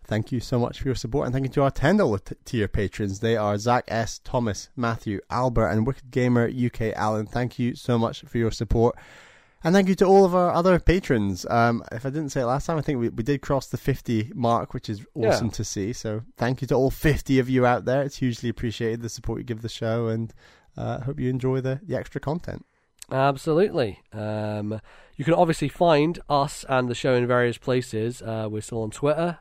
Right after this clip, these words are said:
Speaker 2: uh, at T N L Podcast. You can follow there for
Speaker 1: Still on
Speaker 2: updates
Speaker 1: Twitter
Speaker 2: on the
Speaker 1: for now.
Speaker 2: show. Still on Twitter, yeah. Uh, even though it broke during the direct
Speaker 1: <laughs> Oh,
Speaker 2: and
Speaker 1: God.
Speaker 2: was telling me, uh, "You have now, you can't tweet, you've tweeted enough for today." I was like,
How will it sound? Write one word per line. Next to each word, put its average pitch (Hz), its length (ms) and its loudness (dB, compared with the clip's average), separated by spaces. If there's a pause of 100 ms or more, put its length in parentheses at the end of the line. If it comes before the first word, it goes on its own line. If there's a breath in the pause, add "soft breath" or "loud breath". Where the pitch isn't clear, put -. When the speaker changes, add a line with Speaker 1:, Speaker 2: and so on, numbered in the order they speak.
(100)
Speaker 2:
uh, 120 160 -6
at 131 220 -4
T 147 180 -2
N 139 80 2
L 135 140 2
Podcast. 190 600 4
You - 40 -20
can 131 120 -2
follow 117 220 0
there 110 140 -2
for - 60 -10
Speaker 1:
Still 127 260 6
on 98 100 4
Speaker 2:
updates - 60 4
Speaker 1:
Twitter 117 200 6
Speaker 2:
on 113 60 8
the 113 60 4
Speaker 1:
for 120 80 4
now. 110 60 2 (200)
Speaker 2:
show. 147 60 0 (260 loud breath)
Still 123 240 0
on 117 80 2
Twitter, 175 320 4
yeah. 160 140 6
Uh, 139 420 2
even 127 220 -2
though 127 160 4
it 123 240 -2
broke 127 240 4 (120)
during 131 320 2
the 127 80 2
direct 127 500 2
Speaker 1:
<laughs> - 20 -8
Oh, 123 80 0
Speaker 2:
and 117 260 4
Speaker 1:
God. - 240 2 (340 loud breath)
Speaker 2:
was 127 180 0
telling 135 360 2
me, 131 300 4
uh, 120 340 2
"You 127 160 0
have 120 440 -4
now, 117 240 2
you 117 120 -4
can't 120 260 -2
tweet, 127 260 -2
you've 120 180 -8
tweeted 123 260 -2
enough 120 220 0
for 143 100 -4
today." 139 380 2
I 120 80 0
was 107 140 -6
like, 107 200 -6